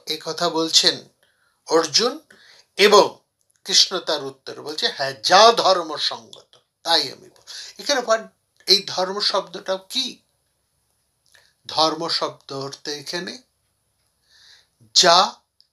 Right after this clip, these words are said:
ন্যায্য, যা উপযুক্ত, যা সঠিক, ধর্ম অর্থে তাই বোঝাচ্ছে।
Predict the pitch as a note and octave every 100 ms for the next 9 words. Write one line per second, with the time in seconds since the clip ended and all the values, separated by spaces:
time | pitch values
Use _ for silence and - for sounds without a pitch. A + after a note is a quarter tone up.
0 | _ A2+ C#3 E3 A3 - _ - - -
1 | _ _ _ _ _ _ _ _ _ _
2 | _ _ _ _ _ _ _ _ _ _
3 | _ _ _ _ _ _ _ _ _ _
4 | _ _ _ _ _ - F3 F#3 - G#3+
5 | B3+ C4+ G3 A#3 - - - - _ _
6 | _ _ _ _ - F#3 - - A3+ A3
7 | - A3 C4+ - _ - - _ _ _
8 | _ _ _ _ _ - D3 D3+ C#3+ C3+
9 | - - _ _ D3+ C#3+ C#3 A#2+ G#2 -
10 | _ - -